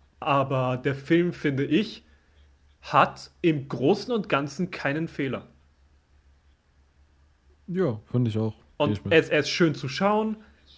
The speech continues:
Speaker 1: Den kann man mit Leuten in eigentlich fast jeder Altersgruppe schauen, außer gerade mit sechzehnjährigen, die sich zu cool dafür fühlen.
Speaker 2: Hm.
Speaker 1: Ja.
Speaker 2: Ja.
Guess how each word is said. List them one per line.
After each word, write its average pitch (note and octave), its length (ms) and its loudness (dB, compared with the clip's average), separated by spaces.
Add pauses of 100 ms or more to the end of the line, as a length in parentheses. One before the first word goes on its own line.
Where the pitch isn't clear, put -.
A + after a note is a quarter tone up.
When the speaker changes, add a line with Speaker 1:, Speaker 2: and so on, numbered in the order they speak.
Speaker 1:
Den D3 160 0
kann D3 220 0
man C#3+ 300 0 (100)
mit C#3 220 -2
Leuten C#3 520 2
in B2+ 240 -6
eigentlich B2 380 -2
fast C3 240 -4
jeder C3+ 200 4
Altersgruppe F#3 520 0
schauen, D#3+ 360 2
außer C#3 280 0
gerade B2+ 320 0
mit B2 140 -6
sechzehnjährigen, B2+ 580 -2
die B2+ 60 -4
sich B2 160 -10
zu C3 180 -10
cool A3 100 4
dafür G3+ 260 2
fühlen. D#3 360 2 (1500)
Speaker 2:
Hm. A2+ 180 -2 (460)
Speaker 1:
Ja. D3 280 0 (1500)
Speaker 2:
Ja. A#2+ 280 -2